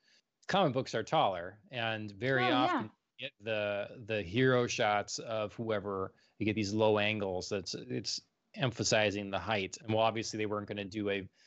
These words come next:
Speaker 1: a movie for your phone that it's tall. Um,
Speaker 2: Mm-hmm.
Speaker 1: so it's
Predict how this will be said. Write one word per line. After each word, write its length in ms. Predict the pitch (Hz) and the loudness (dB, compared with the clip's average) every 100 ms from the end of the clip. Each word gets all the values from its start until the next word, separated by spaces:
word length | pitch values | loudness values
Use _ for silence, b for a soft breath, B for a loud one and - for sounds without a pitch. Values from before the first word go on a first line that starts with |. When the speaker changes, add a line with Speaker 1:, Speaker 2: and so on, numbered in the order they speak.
| b b b | b b b
Speaker 1:
a 280 | - 107 101 | 2 4 4
movie 320 | 98 117 110 | 2 0 2
for 140 | 101 117 | 0 2
your 160 | 101 98 | 2 2
phone 540 | 165 135 113 107 107 _ | 4 4 4 0 -6 _
that 140 | 107 98 | -4 -4
it's 160 | 95 | -4
tall. 500 | - 117 98 87 90 _ _ _ _ - | -4 0 2 0 -4 _ _ _ _ -2
Um, 220 | 98 98 | -2 0
Speaker 2:
Mm-hmm. 40 | |
Speaker 1:
so 200 | 95 104 - - _ - | -2 -4 -4 -16 _ -16
it's 200 | 92 | -14